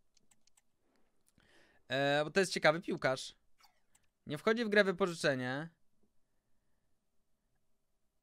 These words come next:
Ale to byłby ciekawy zawodnik dla nas. Kalimuendo byłby dla nas bardzo ciekawym zawodnikiem. Ile jeszcze do poznania ciebie? Jeden dzień, dobra, bo tutaj, m-, bo tutaj musimy to zobaczyć, bo ten Kamiński mnie też bardzo kusi. Uważam, że ten Kamiński na nasz poziom rozgrywkowy,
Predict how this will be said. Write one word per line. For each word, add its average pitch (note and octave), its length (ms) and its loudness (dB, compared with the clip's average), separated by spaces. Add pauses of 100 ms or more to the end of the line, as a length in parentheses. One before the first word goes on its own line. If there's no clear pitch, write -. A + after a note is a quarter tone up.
(380)
Ale F3 180 4
to F#3+ 140 4
byłby F3+ 240 2
ciekawy E3 280 0
zawodnik F3 380 0
dla B2+ 120 -8
nas. A#2 340 -12 (320)
Kalimuendo G3 500 4
byłby F#3+ 220 4
dla F#3 100 6
nas F#3+ 120 4
bardzo E3+ 240 4
ciekawym C3 300 -6
zawodnikiem. A#2+ 540 -6 (240)
Ile F#3+ 180 6
jeszcze F#3+ 240 4
do E3 100 0
poznania D3+ 340 -4
ciebie? D3 220 -4
Jeden G3+ 300 8
dzień, F3 240 6
dobra, E3 260 8
bo C#3+ 80 0
tutaj, F3 340 2
m-, D3+ 420 -6 (520)
bo D#3+ 140 4
tutaj F#3+ 320 4
musimy F3+ 340 -2
to F3+ 100 -2
zobaczyć, E3 420 4
bo F3+ 100 2
ten F#3+ 160 2
Kamiński G3+ 480 4
mnie G3 140 0
też F#3+ 120 -2
bardzo F3+ 280 4
kusi. G3+ 220 -2
Uważam, F3+ 260 2
że D#3+ 60 -8
ten F#3 120 -4
Kamiński F#3 460 0
na E3+ 100 2
nasz F3+ 180 0
poziom F#3 320 2
rozgrywkowy, E3+ 800 2